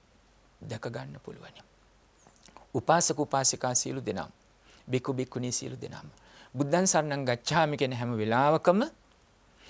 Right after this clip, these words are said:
මහා කරුණා ගුණය ස්පර්ශ කරගෙන, කරගෙන තමා කරුණාවන්ත කෙනෙක් වෙන්න. පළමුවෙන්ම කරුණාවන්ත වෙන්න ඕන තමන්ට.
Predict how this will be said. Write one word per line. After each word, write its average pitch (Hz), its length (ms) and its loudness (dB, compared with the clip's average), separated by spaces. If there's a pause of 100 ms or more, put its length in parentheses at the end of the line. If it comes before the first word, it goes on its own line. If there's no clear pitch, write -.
(120)
මහා 127 380 6
කරුණා 156 420 4
ගුණය 123 400 2
ස්පර්ශ 165 460 2
කරගෙන, 131 380 -4
කරගෙන 123 420 -2
තමා 127 280 -4
කරුණාවන්ත 117 580 -6
කෙනෙක් 131 300 -8
වෙන්න. - 240 -14 (800)
පළමුවෙන්ම 151 480 -2
කරුණාවන්ත 135 520 -4
වෙන්න 139 200 -4
ඕන 147 120 -8
තමන්ට. 117 380 -8